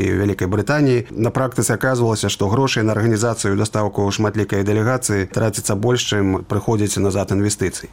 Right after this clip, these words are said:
Ну, інтарэс Беларусі ў Аб'яднаных Арабскіх Эміратах, магчыма, крыху большы, але,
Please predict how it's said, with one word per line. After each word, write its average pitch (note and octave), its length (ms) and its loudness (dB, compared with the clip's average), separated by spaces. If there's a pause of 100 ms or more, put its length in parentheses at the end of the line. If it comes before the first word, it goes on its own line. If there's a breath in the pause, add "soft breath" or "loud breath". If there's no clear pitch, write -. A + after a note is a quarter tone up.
Ну, D#3 220 4
інтарэс D3 380 2
Беларусі C3 500 2
ў B2 80 2
Аб'яднаных A#2+ 640 0
Арабскіх A#2+ 500 0
Эміратах, A#2+ 520 0
магчыма, G#2+ 500 2
крыху A2+ 280 -2
большы, D#3 420 2
але, B2 320 2